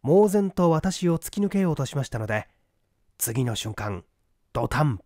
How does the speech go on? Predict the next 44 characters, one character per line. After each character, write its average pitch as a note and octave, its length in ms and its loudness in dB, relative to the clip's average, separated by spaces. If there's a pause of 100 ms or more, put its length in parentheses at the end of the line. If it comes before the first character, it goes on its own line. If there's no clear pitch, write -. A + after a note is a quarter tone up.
バ A2+ 160 -4
タ D#3+ 140 0
ン D3+ 80 0
と A#2+ 160 -4
い A2+ 120 -4
う A2+ 120 -4
格 - 240 -10
闘 F#3 180 0
が D#3+ 140 -2
始 C3+ 220 -6
ま A2+ 60 -4
り A2 80 -6
ま G2 100 -8
し - 60 -12
た。 - 240 -10 (1600)
敏 F3 280 -2
夫 A3+ 60 -2
君 G#3+ 260 0
も F3+ 260 4
こ F3+ 100 -2
の G3+ 80 0
時 B2+ 300 -4
犯 G3+ 220 0
人 E3 160 2
の C#3 120 0
方 C3 220 -2
へ G#2+ 80 -4
駆 A#2 160 -8
け C#3 60 -6
寄 B2 100 -2
っ - 20 -6
て A2+ 360 -6
何 A#2 200 -4
事 F3 200 -4
か C#3+ 140 -4
し - 80 -14
て D#3+ 120 -4
い D#3 40 -6
た D3+ 100 -2
よ C#3 120 -2
う - 20 -4
で G2 100 -6
す - 120 -10
が、 F#2+ 200 -4